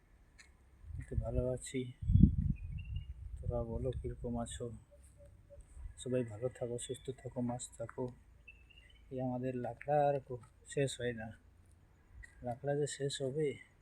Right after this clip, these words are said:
তাহলে অন্য নিয়ে আসবে, লাকড়া আর শেষ হয় না। লাকড়া শেষ হইতে গেলে এখন চার পাঁচ মাস যাবে, কাটাকাটি করতে লাগে।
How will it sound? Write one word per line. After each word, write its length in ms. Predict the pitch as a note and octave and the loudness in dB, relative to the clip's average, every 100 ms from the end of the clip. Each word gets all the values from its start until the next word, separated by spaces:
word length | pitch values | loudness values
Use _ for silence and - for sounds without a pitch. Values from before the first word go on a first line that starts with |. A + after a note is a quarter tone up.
| - - - - - - - _ - _ - | -20 -20 -20 -20 -20 -20 -20 _ -20 _ -14
তাহলে 220 | B2+ B2 | -10 -4
অন্য 280 | C3+ B2+ C3+ | -2 0 0
নিয়ে 300 | C#3+ C#3+ C#3 | 0 0 -2
আসবে, 440 | C3+ B2 C3+ D3 A#2+ - - _ _ - - - - - | -4 -4 -4 -4 -4 -10 -20 _ _ -20 -20 -20 -20 -10
লাকড়া 420 | B2 A#2 C#3 E3+ | -8 -6 4 6
আর 40 | E3 | 6
শেষ 360 | - A#2 - | 2 -8 -8
হয় 120 | A2 A2 | -14 -18
না। 60 | A#2+ - - - - - - - - - - - | -20 -20 -20 -16 -16 -6 -4 -4 -6 -18 -20 -16
লাকড়া 360 | B2 A#2+ - B2+ | -16 -12 -6 -4
শেষ 300 | - A#2+ - | -2 -4 -4
হইতে 260 | A#2+ B2+ | -6 -6
গেলে 260 | B2+ B2 B2+ | -4 -2 -4
এখন 200 | A#2+ C3 - - - - - - - - | -4 -8 -10 -18 -20 -20 -20 -20 -20 -4
চার 160 | - B2+ | 2 2
পাঁচ 160 | - A2+ | 2 0
মাস 180 | A#2+ A2+ A2 | 0 -6 -6
যাবে, 220 | A2 G#2+ A#2 - - - - - - - | -6 -4 -6 -8 -14 -14 -18 -20 -20 -16
কাটাকাটি 520 | A#2 A#2+ A#2+ G#2 - | -4 6 8 10 8
করতে 300 | A#2+ A#2+ - | 4 -2 -4
লাগে। 500 | A2+ A2 G#2+ B2 - | -6 -4 -2 -4 -6